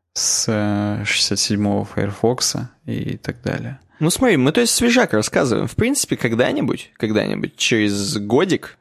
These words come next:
Speaker 2: это будет, э, ну, типа, уже стопудовая тема.
Speaker 1: Э, ну да. Да, э, понимаешь, с Бабелем это и щас стопудовая тема.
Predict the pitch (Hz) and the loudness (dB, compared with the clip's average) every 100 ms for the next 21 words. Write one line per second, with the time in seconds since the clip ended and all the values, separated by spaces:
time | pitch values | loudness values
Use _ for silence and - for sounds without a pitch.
0 | - 104 113 110 117 104 - 113 95 - | -6 -2 0 2 2 2 0 -2 0 0
1 | 123 110 - - 107 104 104 87 - - | 0 0 0 -2 0 2 2 0 -4 -2
2 | 113 120 110 95 - - - - - _ | 0 0 2 4 2 0 -2 -4 -10 _
3 | _ _ - - - 110 110 95 123 135 | _ _ -20 -20 -6 -2 0 0 0 2
4 | 135 107 117 113 113 135 139 135 190 202 | 2 2 0 0 0 0 0 0 2 2
5 | 113 92 107 127 160 123 104 - 107 104 | 2 0 0 2 2 2 0 -2 -2 -2
6 | 104 - 101 - - 113 107 110 110 101 | 0 -2 -2 -2 -4 -4 -2 -2 -2 -4
7 | - - 131 | -6 -8 -8